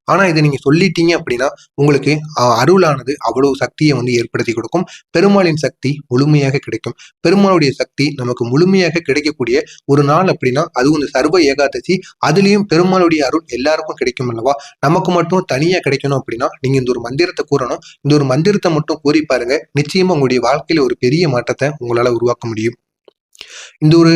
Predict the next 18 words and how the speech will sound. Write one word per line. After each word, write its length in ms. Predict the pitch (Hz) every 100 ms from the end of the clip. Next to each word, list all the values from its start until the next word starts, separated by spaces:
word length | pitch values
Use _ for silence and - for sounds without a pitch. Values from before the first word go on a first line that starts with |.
| 156 147
நாள் 260 | 156 202
முடிவதற்குள்ள 600 | 170 165 180 170 - 123 156 -
எதுக்கு 340 | 143 202 196
இந்த 120 | 151
ஒரு 100 | 135
மந்திரத்தை 440 | 120 120 165 175 135
கூறணும் 380 | 135 135 131 127
அப்படின்னா, 320 | - 110 143 165 - _ _ _ _ _ -
ஏகாதசி 640 | 151 214 214 185 - 143
முடிவதற்கு 460 | 131 160 - 147 -
முன்னாடி 340 | 120 117 131 151 -
விஷ்ணுவோட 500 | 143 151 202 190 151
நாமத்தை 460 | 120 131 165 175 156
நம்ம 200 | 123 -
சொன்னோம் 320 | 123 123 147
அப்படின்னா, 340 | 135 113 110 139 - _ -
அந்த 240 | 131 139 139 131
ஆத்மா 380 | 185 180 131